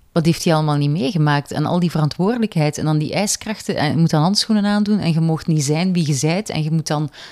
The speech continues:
je moet dan weg. Je zou het verminderen, overspannen zijn.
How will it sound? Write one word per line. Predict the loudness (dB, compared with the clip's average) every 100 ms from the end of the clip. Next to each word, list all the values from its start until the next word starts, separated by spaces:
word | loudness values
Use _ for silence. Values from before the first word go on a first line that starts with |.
| -20
je | -2 2
moet | 6 6 4
dan | 2 2 2
weg. | 0 -2 -6 -10 -14 -20 -20 -20 -20 -20 -20 -20 -20 -20 -16
Je | -12 -10
zou |
het | -10
verminderen, | -10 -4 -2 2 2 2 2 4 4 0 -4 -20 -20 -20 _ -20 -10
overspannen | -2 -2 0 -2 2 2 4
zijn. | 4 2 0